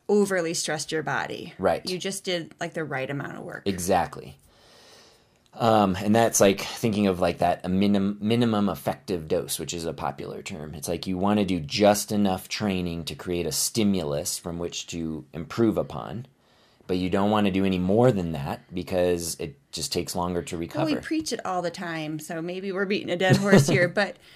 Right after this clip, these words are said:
Speaker 1: you know, you, I think we have to constantly encourage people to get out of that mindset of, like, you always have to be, like, dead on the floor after a workout.
Speaker 2: Right.
Speaker 1: You know, kind of,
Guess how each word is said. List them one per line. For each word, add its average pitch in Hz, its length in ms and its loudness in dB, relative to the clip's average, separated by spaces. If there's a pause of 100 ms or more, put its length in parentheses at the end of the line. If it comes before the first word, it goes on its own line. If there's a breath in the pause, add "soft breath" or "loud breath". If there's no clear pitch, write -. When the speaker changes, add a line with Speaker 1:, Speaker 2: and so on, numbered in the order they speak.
(420 loud breath)
Speaker 1:
you 262 120 -4
know, 240 120 0
you, 220 220 -2 (120)
I 220 80 -4
think 247 260 -4
we 285 60 -6
have 262 140 -2
to 208 180 -2 (460)
constantly 190 580 -4
encourage 175 480 0
people 165 400 -6
to 170 100 -6
get 170 200 -6
out 175 120 0
of 165 100 0
that 160 140 -4
mindset 170 600 -4
of, - 140 -8
like, 160 200 -8
you 170 180 -8
always 185 340 -4
have 170 200 -10
to 180 100 -10
be, 165 180 -8
like, 156 340 -12
dead 165 200 -2
on 160 100 -2
the 156 60 -2
floor 156 400 -4
after 113 320 -6
a 139 80 -6
workout. 135 520 -8
Speaker 2:
Right. 87 260 -2 (260 loud breath)
Speaker 1:
You 175 120 -4
know, 160 180 -6 (140)
kind 190 200 -6
of, - 180 -14